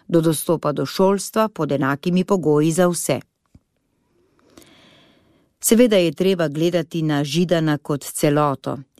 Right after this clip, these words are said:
in kot predsednika stranke, ki načrtno obuja totalitarno tradicijo ter želi še vedno živeti v prikrojeni preteklosti z dogodki z rdečimi zvezdami. Zato je jasno,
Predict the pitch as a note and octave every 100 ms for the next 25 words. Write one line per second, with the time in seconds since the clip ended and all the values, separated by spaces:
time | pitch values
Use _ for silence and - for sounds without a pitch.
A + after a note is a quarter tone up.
0 | - D#3 D#3 - - D3+ - F3 D#3+ D3+
1 | C#3+ - D#3 D#3 E3 G3+ F#3+ F3 D#3 C#3+
2 | - G3 F#3+ E3 - D3 E3 F3+ E3 D#3
3 | D3 D#3 D3 D3 C3+ D#3 E3 D3 D3 D#3+
4 | - F3 D#3+ - - - - F3+ D#3 E3
5 | E3+ G3+ G3+ - - D#3+ E3 A3 G3 E3
6 | D#3+ D#3 D3+ E3+ E3+ - _ - F3 D3+
7 | D#3+ D3+ D3 D3 F3+ G#3 G3 - D#3 D3+
8 | D3 - D3+ C#3+ - D#3 D3 _ _ _
9 | _ D3+ E3 D#3 D#3+ D#3+ - D#3+ D3+ -
10 | - D3 C#3 C#3 C#3+ - D3 C#3 C#3 C#3
11 | B2+ - C3 C#3 - _ _ _ _ -
12 | - - - - - - F#3 A#3 A3+ E3
13 | D#3 D3+ - F3+ D#3+